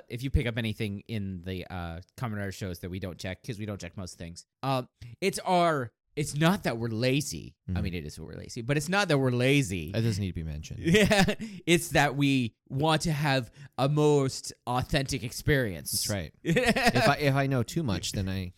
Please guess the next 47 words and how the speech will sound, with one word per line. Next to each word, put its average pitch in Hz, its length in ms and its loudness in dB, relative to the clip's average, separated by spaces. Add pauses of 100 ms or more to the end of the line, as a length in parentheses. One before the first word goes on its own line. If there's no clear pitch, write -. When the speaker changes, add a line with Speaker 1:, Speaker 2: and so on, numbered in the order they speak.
(240)
Speaker 1:
And 160 140 2
in 170 120 0
nineteen 175 400 0
seventy-one, 165 640 0
they 135 100 -4
couldn't 175 400 -6
check 139 240 -6
the 123 120 -4
internet, 127 320 -4
so 170 120 -2
I 147 140 2
would 160 160 -4
just 160 240 -6 (100)
Speaker 2:
That's - 100 -8
right. 120 180 0
Speaker 1:
won't 156 200 -2
check - 240 -6
the 151 100 -6
internet. 156 420 -8
Speaker 2:
It's - 80 -10
product, 127 340 2
product 120 300 0
of 117 120 -4
the 95 60 -8
time. 110 240 -4
Speaker 1:
Matter 156 140 0
of 156 80 -4
Speaker 2:
Exactly. 170 320 -2
Speaker 1:
fact, 120 100 -4
I'm 131 60 -6
lying 143 240 0
in 147 100 -2
my 139 100 -2
house 151 220 -6
with 135 80 -10
asbestos 127 600 -6
just 147 240 -6
to 160 80 -8
get 147 200 -8
that 131 200 -8
feel 113 500 -6
Speaker 2:
Yeah. 98 280 -4
Speaker 1:
of 143 100 -10
the 214 80 4
<laughs> - 160 0
nineteen 247 340 -2
seventy-one. 202 1040 -6